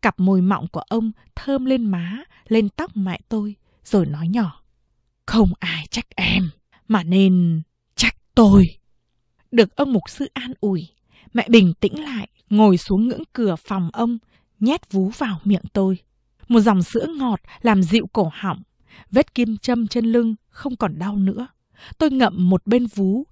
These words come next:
tay kia chụp bầu vú bên kia, lại co một chân lên đạp lung tung để bảo vệ nó. Mẹ tôi cầm chân tôi dằn xuống, nhưng bà vừa bỏ tay ra là tôi lại co chân lên. Mẹ tỏ vẻ nghi ngờ. "Ôi,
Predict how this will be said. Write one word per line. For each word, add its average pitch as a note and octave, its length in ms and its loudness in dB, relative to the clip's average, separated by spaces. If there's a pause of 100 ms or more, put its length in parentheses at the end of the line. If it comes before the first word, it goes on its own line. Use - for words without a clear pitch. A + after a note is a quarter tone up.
(220)
tay A3 140 0
kia G3 360 0 (160)
chụp A3+ 260 2
bầu F#3+ 360 2
vú F#3 160 0
bên A#3 200 -4
kia, A#3 300 -2 (500)
lại G3+ 300 0 (140)
co C#4 180 -4
một F#3+ 200 -2
chân C4+ 180 -4
lên B3+ 240 -2 (120)
đạp G#3+ 200 -2
lung C4 260 0
tung C4 280 0 (180)
để G3+ 120 2
bảo F3 260 0
vệ F#3+ 140 -4
nó. E3+ 360 -6 (440)
Mẹ A3 160 -2
tôi G3 380 -2 (100)
cầm F#3 260 2
chân A#3+ 240 -6
tôi A#3+ 240 -2
dằn F#3+ 280 0
xuống, F#3 420 -4 (340)
nhưng D#4 180 -4
bà A#3 180 -2
vừa G3+ 200 2
bỏ F#3 160 4
tay B3+ 220 -8
ra C#4+ 280 -8 (160)
là E3+ 120 -6
tôi G#3+ 180 0
lại - 200 -2
co - 220 0
chân C4+ 180 -4
lên. B3+ 280 -2 (520)
Mẹ E3 440 -4
tỏ F#3 140 -6
vẻ E3 260 -6
nghi A#3 140 0
ngờ. G3 380 -2 (560)
"Ôi, D4+ 300 0